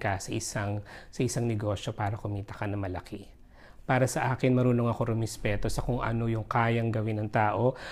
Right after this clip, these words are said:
ah, whether ito ay sa loob ng isang opisina,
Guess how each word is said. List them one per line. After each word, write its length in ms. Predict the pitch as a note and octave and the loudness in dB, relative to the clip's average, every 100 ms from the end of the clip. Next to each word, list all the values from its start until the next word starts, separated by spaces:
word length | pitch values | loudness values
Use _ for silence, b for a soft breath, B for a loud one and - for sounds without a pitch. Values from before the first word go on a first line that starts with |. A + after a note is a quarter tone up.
| B B D3+ | B B 2
ah, 400 | B2 B2 A2+ A2 | 6 6 6 6
whether 360 | B2 C3 C3 C#3+ | 10 10 10 6
ito 320 | A#2+ C3 B2+ | 4 2 2
ay 240 | A2+ A2 | 2 -2
sa 160 | - A#2 | -2 -2
loob 560 | A#2 - B2 D3 E3+ | 0 2 4 4 4
ng 80 | C#3 | 0
isang 200 | B2 C3 A2+ | -2 -4 -4
opisina, 640 | A#2 - A#2 A#2 C#3+ | -4 -2 -2 0 0